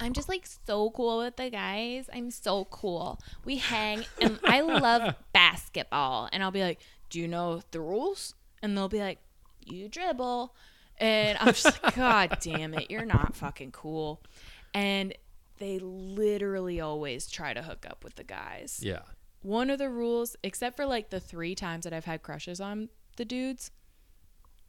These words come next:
Speaker 1: never. Oh, never. They're, like, my brothers. But these girls are always, like, very sexual with their guy friends. They,
Speaker 2: Yeah.
Speaker 1: like, talk too much about sex with their guy friends. And I don't like it.
Speaker 2: They all remind me of,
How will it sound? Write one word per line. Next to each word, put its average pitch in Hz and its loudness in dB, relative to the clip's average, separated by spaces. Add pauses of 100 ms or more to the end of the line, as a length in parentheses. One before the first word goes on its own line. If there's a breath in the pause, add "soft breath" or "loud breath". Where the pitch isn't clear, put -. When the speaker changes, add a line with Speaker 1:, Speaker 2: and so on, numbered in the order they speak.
(140)
Speaker 1:
never. 185 -4 (300)
Oh, 202 2
never. 185 -4 (580)
They're, 208 4
like, 196 8
my 185 -2
brothers. 143 -6 (260 soft breath)
But 185 0
these 214 -2
girls 226 -2
are 202 4
always, 185 2
like, 170 -2 (1040 soft breath)
very 156 -8
sexual - -8
with 127 -12
their 123 -10
guy - -6
friends. - -10
They, 320 0
Speaker 2:
Yeah. 370 4
Speaker 1:
like, 370 2 (120)
talk - -6
too 277 -6
much 269 -6
about 277 -10
sex 277 -12
with 269 -14
their 277 -10
guy 277 -8
friends. 277 -12 (560 loud breath)
And 285 4
I 240 -8
don't 262 -2
like 180 0
it. 69 -8
Speaker 2:
They 139 -2
all 180 0
remind 123 -2
me 104 -6
of, 92 -8